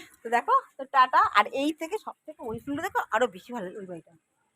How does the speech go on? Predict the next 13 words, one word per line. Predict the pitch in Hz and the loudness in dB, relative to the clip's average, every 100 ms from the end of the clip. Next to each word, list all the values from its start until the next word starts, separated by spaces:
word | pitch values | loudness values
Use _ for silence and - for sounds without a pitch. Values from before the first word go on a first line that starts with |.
| _ _ _ _ _ _ _ _ _ | _ _ _ _ _ _ _ _ _
কত | - - 359 - | -20 -6 -6 -6
ফুল। | 254 196 175 _ - | -10 -8 -12 _ -12
তো | 262 | 0
টাটা | 254 262 | 2 6
বাই, | 277 440 277 | 8 8 6
কেমন | 269 277 269 | 4 6 6
লাগছে | 269 277 | 8 6
অবশ্যই | 254 285 269 | 6 -2 2
কমেন্ট | 240 226 | 2 2
করে | 208 | 2
জানাবে। | 196 175 202 _ _ | 4 4 -2 _ _
টাটা | 208 311 269 | 0 4 6
বাই, | 277 | 6